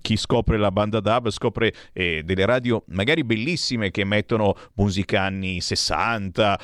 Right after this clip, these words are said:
o soltanto jazz o soltanto classica. Il problema è che molte di queste radio, eh, siamo tornati ai vecchi tempi degli anni settanta ottanta, molte di queste radio si sentono soltanto in una provincia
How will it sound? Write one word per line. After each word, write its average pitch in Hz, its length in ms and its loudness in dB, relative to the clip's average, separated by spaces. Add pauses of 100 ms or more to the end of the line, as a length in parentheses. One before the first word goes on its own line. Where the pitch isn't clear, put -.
(140)
o 110 180 4
soltanto 107 680 0
jazz 107 560 2
o 113 100 4
soltanto 117 540 0
classica. 120 540 0
Il 123 80 0
problema 127 340 0
è - 20 -8
che 104 120 -4
molte 120 280 2
di 107 120 2
queste 113 320 2
radio, 101 500 2 (240)
eh, 73 160 -2
siamo 139 360 0
tornati 123 600 0 (100)
ai 95 520 2
vecchi 107 440 0
tempi 95 600 0
degli 90 300 0
anni 95 240 0
settanta 98 520 0
ottanta, 87 540 -2
molte 113 240 0
di 95 120 0
queste 98 260 0
radio 110 260 -2
si - 140 -8
sentono 101 420 0
soltanto 101 460 -2
in 101 80 0
una 98 180 0
provincia 101 640 0